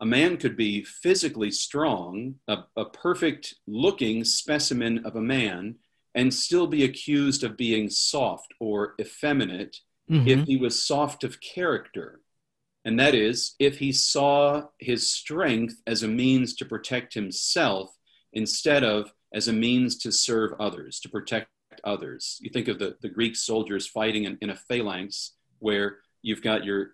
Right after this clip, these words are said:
Speaker 1: your shield on your left side guards your neighbor to the left, guards the,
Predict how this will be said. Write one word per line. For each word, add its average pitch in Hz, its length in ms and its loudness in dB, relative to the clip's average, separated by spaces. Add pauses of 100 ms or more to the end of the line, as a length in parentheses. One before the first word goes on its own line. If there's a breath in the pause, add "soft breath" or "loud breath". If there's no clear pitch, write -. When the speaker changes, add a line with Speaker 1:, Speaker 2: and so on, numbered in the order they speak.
Speaker 1:
your 104 160 -6
shield 113 680 2 (220)
on 110 180 0
your 104 160 0
left 147 240 2
side 98 600 -4 (420)
guards 117 760 2
your 110 180 0
neighbor 110 480 4
to - 180 -6
the 101 100 -4
left, 127 380 -2 (160)
guards 113 280 -2
the, 104 260 -4